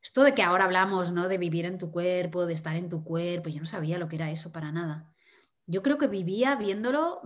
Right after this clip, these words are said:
pues, desde fuera, como si fuera un globo aerostático, ¿no? Y lo veía desde ahí, y entonces desde ahí me juzgaba, ¿no? Veía todo lo malo que, que había ahí.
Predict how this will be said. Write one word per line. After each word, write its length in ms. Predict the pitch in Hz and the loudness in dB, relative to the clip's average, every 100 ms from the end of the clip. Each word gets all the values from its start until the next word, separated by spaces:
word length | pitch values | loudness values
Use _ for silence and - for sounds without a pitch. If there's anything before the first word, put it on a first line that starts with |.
| 190 | -8
pues, 280 | 175 160 180 | -8 -8 -6
desde 180 | 170 170 | -4 -4
fuera, 280 | 160 226 185 | -4 -2 -2
como 320 | 165 170 170 | -4 -4 -6
si 180 | 160 175 | -8 -8
fuera 180 | 175 208 | -6 -4
un 60 | 214 | -4
globo 220 | 208 202 | 0 0
aerostático, 640 | 190 185 220 220 233 226 | 0 -2 -4 -4 -6 -6
¿no? 200 | 220 285 | -6 -6
Y 60 | 196 | -4
lo 100 | 175 | -4
veía 220 | 170 185 | -2 -2
desde 240 | 208 180 165 | -2 -2 -2
ahí, 400 | 196 269 - - _ _ _ | 0 -2 -4 -20 _ _ _
y 80 | 185 | -6
entonces 220 | 170 185 208 | -2 0 0
desde 200 | 196 185 | 0 2
ahí 180 | 208 | 2
me 100 | 233 | 2
juzgaba, 760 | 208 185 160 180 180 151 - _ _ _ _ - | 0 -2 0 2 2 0 -6 _ _ _ _ -10
¿no? 260 | 175 277 294 | -4 -2 -2
Veía 280 | 175 190 | -2 -2
todo 220 | 208 202 196 | 0 2 2
lo 140 | 190 | 2
malo 320 | 185 190 175 | 0 0 -2
que, 400 | 165 175 170 156 | -4 -4 -4 -6
que 100 | 175 | -6
había 300 | 156 175 190 165 | -4 -2 -2 -2
ahí. 260 | 190 190 | -4 -8